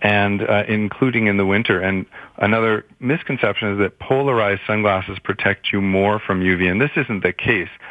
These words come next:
Although they do cut down on the glare, from, uh, from surfaces that are flat,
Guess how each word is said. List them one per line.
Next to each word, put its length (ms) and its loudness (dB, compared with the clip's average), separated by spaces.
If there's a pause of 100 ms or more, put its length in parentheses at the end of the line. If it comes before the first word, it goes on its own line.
(220)
Although 280 2
they 160 2
do 180 0
cut 300 -4
down 260 0
on 200 0
the 120 0
glare, 580 0 (400)
from, 420 2
uh, 360 2 (100)
from 240 0
surfaces 460 0
that 120 2
are 160 0
flat, 320 0